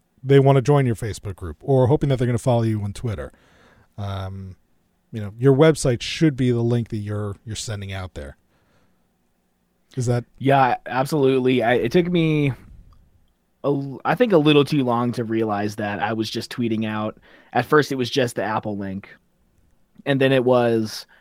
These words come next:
Speaker 2: Apple and Google. But at that time, I think tweets were still, what was it, a hundred thirty characters, hundred forty, and that was so much real estate. I didn't feel like doing that anymore.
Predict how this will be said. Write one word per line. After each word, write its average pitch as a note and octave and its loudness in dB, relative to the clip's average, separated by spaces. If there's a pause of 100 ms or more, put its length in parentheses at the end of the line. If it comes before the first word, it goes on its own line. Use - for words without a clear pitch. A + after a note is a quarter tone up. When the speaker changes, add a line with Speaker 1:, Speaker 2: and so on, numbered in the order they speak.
(180)
Speaker 2:
Apple C3 2
and A#2+ -2
Google. G2+ 2
But A2 -4 (240)
at C3 0
that B2+ 2
time, A#2+ -2
I A2 0
think A#2 -6
tweets A2 -6
were G2+ -10
still, G#2 -4
what G2+ -8
was G2+ -10
it, F#2 -14
a G2 -10
hundred G#2+ -8
thirty G#2 -8
characters, G#2+ -10
hundred G2+ -10
forty, A2 -6 (260)
and B2+ -4
that B2 2
was A#2 -4
so A#2 -4
much G#2 -6
real G2 -8
estate. F2 -12
I G2+ -10
didn't G2 -10 (180)
feel A#2 -2
like G2+ -4
doing A#2 0
that G2 -6
anymore. F#2+ -8